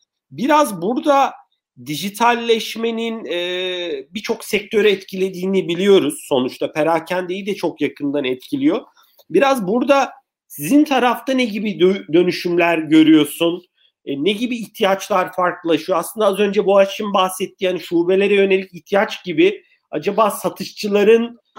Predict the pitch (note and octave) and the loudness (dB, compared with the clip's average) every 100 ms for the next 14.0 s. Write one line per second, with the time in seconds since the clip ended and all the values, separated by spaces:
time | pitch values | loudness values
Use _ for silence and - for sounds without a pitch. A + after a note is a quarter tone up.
0 | - C#3 C#3+ D3 C3+ C#3+ E3+ G3 A3+ A3+ | -12 -6 -4 -6 -4 0 2 2 0 0
1 | G3+ G#3 G#3 G3 G3+ G3 G3 G3 G#3 G3 | 2 2 4 2 0 0 0 0 0 -2
2 | G#3 G3+ F#3 E3+ F3 E3+ F#3 F#3+ F#3+ G#3 | -4 -8 -6 -4 -2 0 0 0 0 -2
3 | F#3+ F#3+ G#3+ A3 G#3 F#3+ F#3+ - F#3 D3 | -2 -2 -2 0 -2 -2 -4 -8 -4 0
4 | D#3 F#3 F#3+ F#3+ G3 A#3+ A3+ - E3+ - | 4 4 4 2 0 0 -2 -4 -10 -2
5 | E3 D#3+ D#3+ D#3 D#3+ - F#3+ A#3 C#4 _ | -2 -2 -2 0 0 -4 -2 -2 -2 _
6 | _ _ - E3 E3 F#3 G#3+ G#3 F#3+ G#3 | _ _ -4 -4 -2 0 0 0 -4 -2
7 | G#3+ G#3 A3 G3+ D#3+ E3+ D#3+ F3+ F#3+ F#3+ | -2 -2 -4 -2 0 -2 2 4 4 4
8 | G3+ G3 G3+ G3+ - C#3 D#3 F3+ G3 G#3 | 0 0 -2 -2 -6 -6 0 2 2 0
9 | G3 - A#3+ G3 A#3+ - _ _ _ - | -6 -6 -2 -2 -4 -12 _ _ _ -4
10 | D#3+ D#3+ E3 F3 F#3 A3+ C#4 C4+ - B3 | 0 0 0 2 4 2 0 0 0 0
11 | C4 A3+ A3 G#3 F3+ - C#4+ G#3+ - G3+ | -2 -2 -4 -4 -6 -6 -10 -6 -2 -2
12 | - F3+ G3 G3+ A#3+ A3 G3+ E3+ G#3 C4 | -2 -2 -2 0 -2 0 0 2 -2 -8
13 | - F3+ F3+ F#3+ G#3 G#3+ F3+ - A#3 | -6 -6 -2 -2 0 0 -2 -2 -8